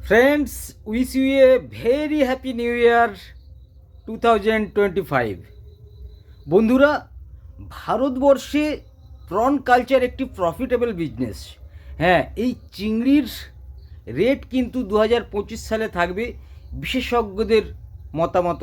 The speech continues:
অনুসারে। তারা বলছেন যে পশ্চিমী দেশগুলিতে দু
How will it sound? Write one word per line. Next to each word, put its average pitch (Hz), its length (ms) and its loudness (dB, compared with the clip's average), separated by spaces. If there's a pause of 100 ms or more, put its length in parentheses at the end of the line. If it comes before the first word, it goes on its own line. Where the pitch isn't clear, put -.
অনুসারে। 110 380 -6 (600)
তারা 240 180 6 (120)
বলছেন 277 320 0 (140)
যে 262 80 2 (180)
পশ্চিমী 247 460 -2 (120)
দেশগুলিতে 233 640 -2 (1120)
দু 151 60 2